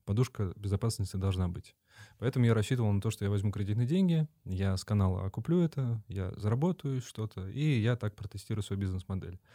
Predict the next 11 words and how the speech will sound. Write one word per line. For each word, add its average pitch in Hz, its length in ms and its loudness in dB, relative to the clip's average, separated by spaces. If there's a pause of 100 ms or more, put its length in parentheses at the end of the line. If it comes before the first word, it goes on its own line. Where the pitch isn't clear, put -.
(720)
И 123 220 4
что, 196 180 2
собственно, 160 340 2
и 151 40 8
вышло. 95 380 2 (960)
М, 117 440 8
я, 131 140 8
наверное, 127 280 10
назову, 123 340 10
как 98 180 2
этот 98 120 -6